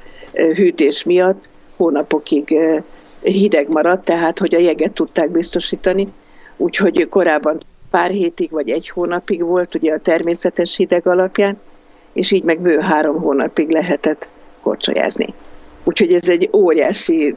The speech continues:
technikai, ö, teljesítmény volt, és aztán később ezt, ö, felújították és kibővítették, úgyhogy, ö, itt most már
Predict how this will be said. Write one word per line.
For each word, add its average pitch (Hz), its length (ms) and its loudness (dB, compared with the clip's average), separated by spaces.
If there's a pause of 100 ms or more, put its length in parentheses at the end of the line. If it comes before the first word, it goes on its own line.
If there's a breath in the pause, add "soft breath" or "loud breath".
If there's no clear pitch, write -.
(640 soft breath)
technikai, 156 920 0
ö, 160 220 -2 (520)
teljesítmény 165 760 0
volt, 202 280 2 (520 soft breath)
és 196 160 -2
aztán 175 320 0
később 151 460 0
ezt, 151 300 -2
ö, 156 280 2 (320)
felújították 185 960 0
és 151 220 -4
kibővítették, 175 920 -2 (600 soft breath)
úgyhogy, 156 680 0
ö, 156 220 4 (640)
itt 202 180 0
most 156 240 -2
már 165 380 2